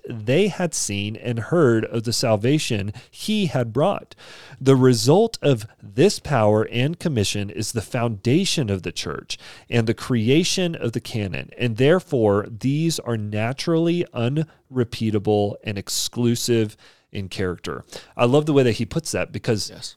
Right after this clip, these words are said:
Speaker 1: basically, well, I mean, one of the claims that L D S people will make is in the Great Apostasy, that occurred after everybody had killed the Lord's apostles.
Speaker 2: Right.
Speaker 1: Well, if the Great Apostasy really occurred,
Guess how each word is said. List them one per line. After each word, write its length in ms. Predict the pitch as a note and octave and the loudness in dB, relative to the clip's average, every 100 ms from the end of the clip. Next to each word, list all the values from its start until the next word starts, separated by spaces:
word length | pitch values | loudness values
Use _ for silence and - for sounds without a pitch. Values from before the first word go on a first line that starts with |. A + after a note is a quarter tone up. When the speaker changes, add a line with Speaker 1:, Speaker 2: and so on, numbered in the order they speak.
| _ | _
Speaker 1:
basically, 500 | B2+ F#3+ A#3 - B2+ | 2 4 4 0 -2
well, 160 | C3 B2+ | -2 0
I 40 | |
mean, 140 | B2 | 0
one 140 | B2 E3 | 2 0
of 40 | |
the 60 | C3+ | 0
claims 320 | - A#2+ A2 | 0 0 2
that 140 | G2+ | 0
L 160 | F#2+ G#2 | 0 0
D 120 | G#2 | 0
S 120 | F#2 | -4
people 260 | - G#2 G2 | -4 -8 -6
will 140 | F#2+ | -8
make 280 | G#2 E3 - | -4 -4 -4
is 540 | - G#2+ G2 F2+ - - C3 - | -6 -4 -2 -4 -8 -10 -20 -8
in 140 | A#2 | -4
the 80 | G2+ | -2
Great 200 | G2+ G#2+ | 0 0
Apostasy, 680 | - - D#3 - B2+ A2+ G2+ | 0 -4 -4 -2 -4 -2 -2
that 240 | G#2 B2+ | -2 -2
occurred 580 | - - - G3+ C3+ A#2 - | -4 -6 0 4 6 4 0
after 400 | C#3+ F3 C3 G#2 | -2 0 2 2
everybody 380 | A2+ G#2+ A2 G2 | 2 2 2 0
had 200 | G#2 - | -4 -2
killed 240 | D3+ B2 | 0 2
the 60 | A2 | 2
Lord's 280 | G#2 G#2+ | 2 0
apostles. 680 | - - F3+ G#3 G#2 - - - - A2+ | -2 -6 -6 -4 -6 -6 -12 -18 -16 -12
Speaker 2:
Right. 120 | - - | -14 2
Speaker 1:
Well, 200 | D3 D#3+ | 6 8
if 60 | E3+ | 6
the 100 | D3+ | 2
Great 180 | F#3 | 2
Apostasy 580 | G3+ - F#3+ - D#3+ D#3 | 2 2 0 2 0 0
really 280 | A2 C#3+ B2 | 2 4 4
occurred, 720 | G#2+ - F#3+ G#3 G2 F#2 B2+ | 2 0 2 2 2 2 -2